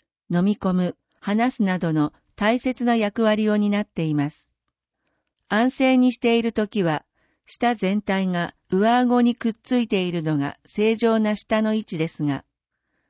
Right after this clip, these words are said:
加齢や運動不足で筋力が低下すると、舌の筋力も衰え、舌の位置が下がってきます。すると、食べ物や唾液がうまく飲み込めず、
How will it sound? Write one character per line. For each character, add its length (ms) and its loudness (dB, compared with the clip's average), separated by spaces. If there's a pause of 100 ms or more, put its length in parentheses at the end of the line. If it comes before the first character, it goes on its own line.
加 180 -2
齢 260 2
や 180 4
運 180 2
動 200 4
不 100 -2
足 300 -4
で 220 -2 (380)
筋 200 6
力 260 -2
が 140 -4
低 200 -2
下 140 -6
す 140 -8
る 120 -4
と、 280 -4 (300)
舌 320 0
の 120 2
筋 300 2
力 280 -2
も 200 0
衰 340 -2
え、 180 -4 (300)
舌 280 -2
の 120 2
位 60 2
置 180 -6
が 100 -2
下 160 -4
が 120 -2
っ 60 -6
て 180 -6
き 140 -4
ま 140 -2
す。 220 -16 (880)
す 180 -4
る 140 0
と、 300 0 (260)
食 140 0
べ 120 4
物 260 2
や 260 -2
唾 220 0
液 220 -4
が 140 2
う 80 2
ま 140 2
く 100 -6
飲 160 0
み 100 -2
込 140 -2
め 180 -2
ず、 280 -6